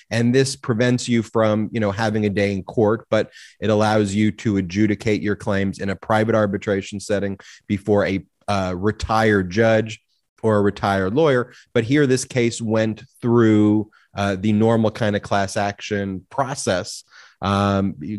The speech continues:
Google filed some motions to dismiss, but they were very technical grounds about what constitutes the class and the years. Um, you know, and one of the things too that corporations have found, actually, while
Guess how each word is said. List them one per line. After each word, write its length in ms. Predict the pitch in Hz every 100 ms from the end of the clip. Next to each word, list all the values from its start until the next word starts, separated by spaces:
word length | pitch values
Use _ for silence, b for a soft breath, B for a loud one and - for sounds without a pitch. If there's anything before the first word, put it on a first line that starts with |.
| 113
Google 420 | 113 139 127 120
filed 580 | 107 123 117 123 110 101 b b -
some 320 | - 131 131
motions 460 | 117 107 - 98 -
to 120 | 101
dismiss, 480 | 87 - 98 98 -
but 100 | 117
they 140 | 131
were 80 | 120
very 300 | 123 156 131
technical 840 | - - 135 139 120 113 110 - B B
grounds 420 | - 120 117 117 104
about 280 | 101 101
what 200 | 101 117
constitutes 720 | - 113 113 113 107 107 104 -
the 100 | 101 -
class 340 | 110 107 -
and 120 | 95
the 60 | 95
years. 460 | 113 117 113 110 - B B B
Um, 600 | - 107 107 107 107 101 b _
you 80 | 123
know, 60 |
and 120 | -
one 180 | 131 175
of 120 | 196
the 80 | 151
things 380 | 147 151 131 -
too 240 | - 165
that 200 | 147 117
corporations 760 | - 127 110 110 143 165 135 120
have 200 | 107 98
found, 300 | 113 107 101
actually, 400 | 120 135 - 110
while 380 | 101 107 104